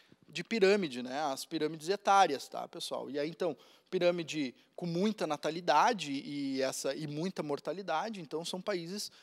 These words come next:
pobres, países subdesenvolvidos, né? Vão ter a pirâmide clássica, né? Já a pirâmide adulta,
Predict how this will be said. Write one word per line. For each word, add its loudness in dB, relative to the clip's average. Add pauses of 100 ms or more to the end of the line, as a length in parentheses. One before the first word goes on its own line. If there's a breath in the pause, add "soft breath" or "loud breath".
(200 loud breath)
pobres, 4
países -4
subdesenvolvidos, -8
né? -2
Vão -8
ter -6
a -4
pirâmide -2
clássica, 0
né? -16 (1000 loud breath)
Já 10
a 8
pirâmide 10
adulta, 4